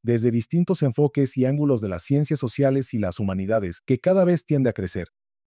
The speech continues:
En nuestro caso, nos enfocamos en el tema de la violencia simbólica contra las mujeres en dichas congregaciones.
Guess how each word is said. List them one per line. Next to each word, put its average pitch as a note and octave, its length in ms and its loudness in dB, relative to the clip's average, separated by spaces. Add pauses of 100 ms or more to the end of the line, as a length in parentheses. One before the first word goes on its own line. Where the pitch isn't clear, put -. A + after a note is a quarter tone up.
En B2 120 -2
nuestro B2 300 0
caso, D#3+ 320 2
nos C3 200 2
enfocamos F3+ 580 2
en D#3 100 2
el A2+ 120 0
tema C#3+ 240 2
de C3 80 2
la A#2 120 2
violencia B2+ 500 2
simbólica C3+ 540 2
contra G#2+ 300 0
las G2 120 0
mujeres C3+ 480 0
en G#2 100 2
dichas A#2 320 -2
congregaciones. F2+ 800 -4